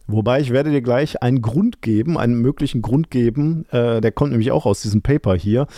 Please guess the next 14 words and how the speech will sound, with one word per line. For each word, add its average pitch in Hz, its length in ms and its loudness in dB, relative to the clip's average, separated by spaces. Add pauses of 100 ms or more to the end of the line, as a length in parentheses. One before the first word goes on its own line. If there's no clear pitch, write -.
(240)
waru-, 110 420 -2
wa-, 123 280 0
wo 127 420 -4
man 127 260 2
möglicherweise 156 560 0
erklären 143 500 0
kann, 147 380 0
wo, 131 380 0
äh, 127 440 -2
wa-, 123 200 2
warum 123 340 2
der 98 260 0
eben 104 240 0
vier 113 440 -2